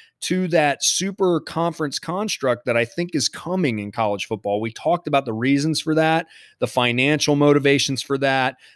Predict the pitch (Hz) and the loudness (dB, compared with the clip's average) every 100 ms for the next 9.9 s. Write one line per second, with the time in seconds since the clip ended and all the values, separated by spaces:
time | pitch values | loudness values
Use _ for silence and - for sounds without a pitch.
0 | _ 123 113 147 143 151 151 143 117 139 | _ -4 0 0 0 -4 -2 -4 -4 -4
1 | 143 135 143 127 - 127 117 117 - 120 | -2 0 2 0 0 -4 -4 -6 -8 -6
2 | 117 113 110 - _ _ - 139 131 127 | -2 0 0 -4 _ _ 0 4 6 4
3 | 123 175 208 190 185 - 160 151 131 113 | 2 2 2 0 -2 -4 -4 -2 -2 -2
4 | 110 120 - 160 139 143 127 - - 139 | -6 -4 -2 -2 -2 -2 -4 -6 -4 -2
5 | 127 139 139 104 127 120 117 120 123 123 | 0 0 0 -2 -6 -6 -6 -4 -4 -4
6 | 113 - 135 120 - 185 202 180 160 143 | -4 -2 -2 -2 -2 -2 0 0 2 2
7 | 139 - _ _ _ _ - 131 160 160 | 0 -4 _ _ _ _ -4 -2 -2 -2
8 | 165 151 151 147 139 135 135 127 147 123 | 0 2 2 2 2 0 0 2 2 2
9 | 120 180 156 - 123 120 117 120 | 0 0 0 0 -2 -2 -2 -4